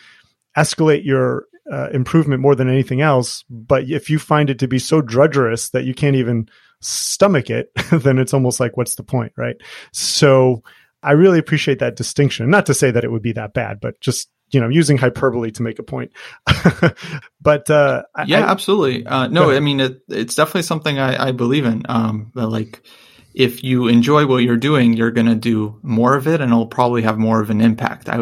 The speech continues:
Speaker 2: I would think.
Speaker 1: Mm-hmm.
Speaker 2: Um, and so, uh, there is, there is some balance because, yeah, you can imagine, um, a player who, like, maybe,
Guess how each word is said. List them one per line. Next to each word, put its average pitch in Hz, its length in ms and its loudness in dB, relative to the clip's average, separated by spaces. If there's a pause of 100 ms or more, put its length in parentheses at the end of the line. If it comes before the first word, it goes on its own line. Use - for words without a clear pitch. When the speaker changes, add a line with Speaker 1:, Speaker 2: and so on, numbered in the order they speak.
Speaker 2:
I 117 100 -4
would 113 220 -6
think. - 380 -2 (440)
Speaker 1:
Mm-hmm. 120 260 -6
Speaker 2:
Um, 110 560 -2 (140)
and 117 140 -2
so, 113 400 -4 (120)
uh, 127 200 -4
there 185 180 0
is, 226 300 0
there 180 180 2
is 185 160 2
some 165 220 0
balance 107 460 0
because, 117 400 -4
yeah, 117 200 0
you 120 200 -2
can 127 160 -4
imagine, 123 760 0
um, 113 500 -2 (360)
a 123 80 -2
player 117 420 2
who, 113 180 -4
like, 110 240 -4
maybe, 110 520 -2